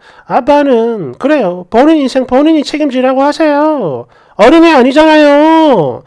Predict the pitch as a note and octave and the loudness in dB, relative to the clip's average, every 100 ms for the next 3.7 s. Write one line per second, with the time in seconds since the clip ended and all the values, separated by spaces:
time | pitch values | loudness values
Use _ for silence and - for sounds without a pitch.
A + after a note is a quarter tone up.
0 | - - - - D#4 E4+ F4 D#4 C#4 D4 | -20 -20 -8 0 2 4 4 2 0 -4
1 | D#4 D4 D#4 C#4 C#4 E4+ D4+ D4+ C#4 A3+ | -6 -6 -6 -6 -4 -4 -2 -6 -6 -4
2 | B3 D#4 D4+ D4 B3 A3 C#4+ D#4 C#4 B3+ | -2 0 0 0 0 0 2 0 0 -2
3 | B3+ B3+ C4+ C#4 A#3+ D3 B2 | -4 -2 -2 -4 -4 -6 -10